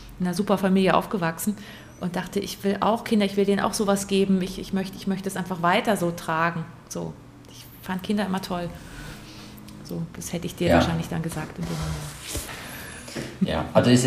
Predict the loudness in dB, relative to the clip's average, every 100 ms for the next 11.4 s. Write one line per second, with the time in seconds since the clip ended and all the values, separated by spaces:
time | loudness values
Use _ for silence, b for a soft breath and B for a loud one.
0 | 10 12 12 12 10 10 8 12 12 12
1 | 8 8 10 10 10 12 12 10 8 10
2 | 12 10 10 8 6 4 6 8 6 6
3 | 4 4 2 6 10 10 10 8 8 8
4 | 8 6 6 6 6 4 4 0 0 0
5 | 2 2 2 0 B B 2 8 10 10
6 | 10 10 8 4 -2 -10 -18 -20 -20 -10
7 | -4 0 4 8 8 8 6 4 2 2
8 | 4 6 8 10 10 10 8 6 6 4
9 | 2 2 0 0 2 2 4 4 6 4
10 | 2 B B B B B 2 4 4 2
11 | 0 2 2 0